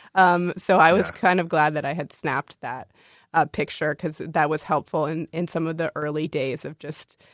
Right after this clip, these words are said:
Speaker 1: as the despair had continued. But, um, but I think that, honestly, the, the whole thing of giving it up was also psychologically important for me and my husband. Like, if we had just said, like, "No more binkies," like,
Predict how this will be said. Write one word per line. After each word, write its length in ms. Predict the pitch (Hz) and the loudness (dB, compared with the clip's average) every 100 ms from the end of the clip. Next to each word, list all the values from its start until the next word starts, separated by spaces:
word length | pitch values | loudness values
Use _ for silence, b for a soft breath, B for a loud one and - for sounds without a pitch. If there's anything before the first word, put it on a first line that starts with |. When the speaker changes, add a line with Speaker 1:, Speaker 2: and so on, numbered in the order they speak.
| b b 165 | b b -4
Speaker 1:
as 180 | 160 156 | -4 -2
the 100 | 170 | -4
despair 460 | 165 - 160 160 | -4 -4 -4 -2
had 200 | 160 - | -4 -6
continued. 600 | 165 156 165 165 131 156 | -8 -8 -6 -6 -8 -6
But, 240 | - 185 - | 0 0 2
um, 420 | 165 156 156 143 - - - | 2 2 2 -4 -10 -10 4
but 240 | 185 170 | 6 6
I 100 | 208 | 4
think 280 | 214 330 381 | 4 4 4
that, 280 | 415 392 - - | 4 2 2 4
honestly, 420 | 208 233 - 247 | 4 4 0 0
the, 240 | 202 190 - | 2 0 0
the 200 | 170 196 | 0 0
whole 200 | 240 247 | 4 2
thing 420 | - 196 196 196 - | 2 -2 0 0 0
of 340 | 175 170 165 b b b | 0 0 -6 b b b
giving 400 | - 190 202 208 - | 0 2 4 2 2
it 140 | 185 | 2
up 260 | 165 175 - - | 2 2 0 -8
was 280 | 175 185 | -2 2
also 340 | 170 165 - 285 | 4 2 2 -2
psychologically 840 | - 156 165 147 151 160 170 165 | 0 0 2 2 2 -2 -2 -2
important 460 | 160 - 127 147 - | -4 -4 -4 -4 -6
for 160 | 165 | -4
me 140 | 151 143 | -2 -4
and 80 | 143 | -4
my 100 | 143 | -6
husband. 460 | 131 - 170 185 | -8 -6 -4 -2
Like, 320 | 175 160 156 b b b b - | 0 0 -2 b b b b -4
if 200 | 185 190 | -4 -2
we 260 | 208 240 | 0 0
had 240 | 247 233 190 | 4 2 4
just 260 | 196 190 | 0 0
said, 260 | - 185 180 | 2 2 2
like, 180 | 175 185 | 0 2
"No 220 | 180 180 | 0 2
more 260 | 175 170 165 _ 175 | 2 0 -2 _ -2
binkies," 500 | 170 160 175 160 165 | -2 -2 -2 -2 -2
like, 340 | 165 - | -4 -8